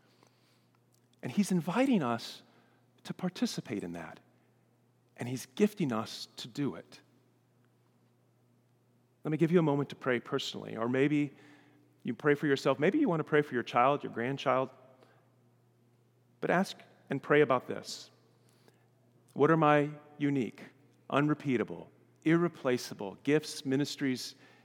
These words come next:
and experiences? And how do I use them not for me,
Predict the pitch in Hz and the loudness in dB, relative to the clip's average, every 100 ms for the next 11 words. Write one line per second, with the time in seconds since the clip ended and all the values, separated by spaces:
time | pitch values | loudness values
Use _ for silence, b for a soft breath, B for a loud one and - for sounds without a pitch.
0 | b 123 120 - - 117 107 95 104 101 | b -4 -4 -6 -2 0 0 -2 -6 -8
1 | - B B 107 110 139 165 165 156 143 | -10 B B -6 2 4 6 4 4 2
2 | 123 123 117 143 156 196 147 95 98 | 2 0 0 -2 -2 -2 -2 -4 -8